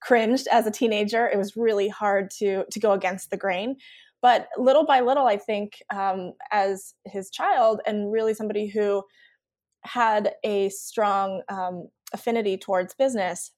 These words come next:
I just, it became very, um, it, almost like muscle memory to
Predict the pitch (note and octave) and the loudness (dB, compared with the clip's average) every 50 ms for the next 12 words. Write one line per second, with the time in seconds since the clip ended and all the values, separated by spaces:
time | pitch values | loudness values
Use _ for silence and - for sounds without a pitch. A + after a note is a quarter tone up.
0 | - - G#3+ G#3+ G3 F3+ A3 A3 G#3+ - - _ G#3+ G#3 G#3 G#3 G#3 - - A#3 | -2 0 0 0 0 0 -4 -4 -4 -8 -4 _ -2 -2 -2 -4 -8 -8 -6 -4
1 | A3+ A3 G#3+ G#3 G#3 G3+ G3 G#3 - _ _ _ _ _ _ G#3 G#3 G#3+ G#3+ G3+ | -2 -2 -2 -2 -2 -4 -6 -8 -12 _ _ _ _ _ _ -6 -2 0 0 2
2 | G#3 G#3 G#3 G3+ G3 F3+ - - - - F3+ F3 F3 E3+ F3+ D#3+ - _ - - | 2 2 4 4 2 2 -2 -4 -4 -2 -2 -2 -4 -6 -8 -12 -14 _ -14 -8
3 | - D3 - - - - G#3+ A3 A3+ A3 G#3+ G#3 - - _ _ - F#3+ F#3+ F#3+ | -8 -6 -8 -8 -6 -4 -2 0 0 0 -2 -4 -8 -14 _ _ -8 -6 -4 -4
4 | F#3 G3 F#3+ F#3+ - G3+ F#3+ F#3 - - - F#2+ - F#3+ F#3 _ _ _ - - | -2 -2 -4 -4 -4 -6 -6 -6 -8 -8 -10 -12 -12 -14 -14 _ _ _ -8 -2
5 | A#3+ A3 G3+ G3 F#3+ | 0 0 2 2 0